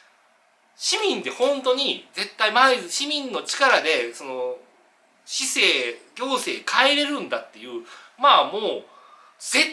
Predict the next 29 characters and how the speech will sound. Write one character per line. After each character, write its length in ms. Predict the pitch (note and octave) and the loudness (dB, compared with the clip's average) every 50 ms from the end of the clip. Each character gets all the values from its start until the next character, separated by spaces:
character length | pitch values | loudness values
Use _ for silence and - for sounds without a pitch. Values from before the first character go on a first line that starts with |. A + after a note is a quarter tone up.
| - - - | -6 -14 -8
対 220 | - - D4 D4+ | -2 2 2 4
の 60 | C#4+ C#4+ | 4 2
自 120 | C4+ A#3+ | 2 4
信 240 | - - C#4 C4 B3+ | 2 2 2 0 -4
が 80 | B3 | -4
今 240 | - - B3 A#3 - | 0 0 0 0 0
回 140 | - - C3+ | -4 -4 -4
の 100 | B2 G#2 | -4 -8
選 280 | - - - E3 D#3+ C#3 | -10 -10 -6 -6 -6 -6
挙 120 | B2 A#2 | -8 -14
で 100 | G2+ G#2 | -14 -14
持 140 | A#2 C#3 C#3+ | -12 -6 -2
て 100 | F#3 F#3+ | -2 2
た 160 | F3+ D#3 C3+ | 2 2 2
ん 80 | - - | 0 -4
で、 80 | - - | -12 -10
あ、 180 | - - - - - | -10 -10 -8 -6 0
あ、 200 | - - - - - - - - - | 0 0 0 0 -12 -18 -18 -16 -8
絶 180 | - C4 D4+ D4+ - - - | -4 -2 -2 -4 -4 -10 -2
対 260 | - C4 C4 C4 B3+ | 2 4 4 4 4
い 40 | A#3+ | 4
け 160 | - B3+ B3+ | 4 2 4
る 80 | A#3+ G3 | 4 2
わ 100 | C#3 A#2 | 0 0
と。 80 | - - - - | -2 -6 -16 -16
う 40 | |
ん。 20 | B2+ | -18
う 40 | |
ん。 40 | A#2+ | -18